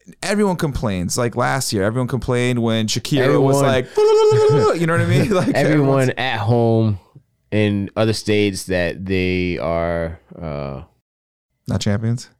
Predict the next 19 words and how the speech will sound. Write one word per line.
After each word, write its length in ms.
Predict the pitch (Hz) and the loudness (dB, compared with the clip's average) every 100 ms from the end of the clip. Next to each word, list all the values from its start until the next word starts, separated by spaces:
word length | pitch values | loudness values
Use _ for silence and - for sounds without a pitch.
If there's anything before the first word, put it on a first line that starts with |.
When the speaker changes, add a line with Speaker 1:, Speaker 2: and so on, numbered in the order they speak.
| _ _ _ - | _ _ _ -8
Speaker 2:
not 220 | 110 117 | -4 -2
champions, 420 | 123 110 101 98 | -2 0 0 -2
one, 240 | 101 101 95 | 0 0 0
but 140 | 92 | -2
two, 320 | - 101 95 | -2 -2 0
you 100 | 90 | -2
know, 240 | 87 85 78 | -2 -2 -6
they, 580 | 78 87 85 82 80 80 _ _ _ _ _ | -6 -4 -2 -2 -6 -10 _ _ _ _ _
they're 140 | - | -8
being 500 | 90 98 92 87 82 - _ | -4 -2 -2 -4 -8 -12 _
forced 540 | - - 98 95 92 - | -14 -4 0 0 -2 -4
to 180 | 90 85 | -4 -4
stay 580 | - 92 90 90 90 | -4 -2 0 0 0
in 100 | 87 | -2
and, 360 | 85 82 78 69 - | -2 -4 -6 -10 -14
you 160 | 85 | -12
know, 140 | 82 85 | -8 -6
and, 220 | 95 85 | -6 -6
and 340 | 71 82 80 | -6 -6 -6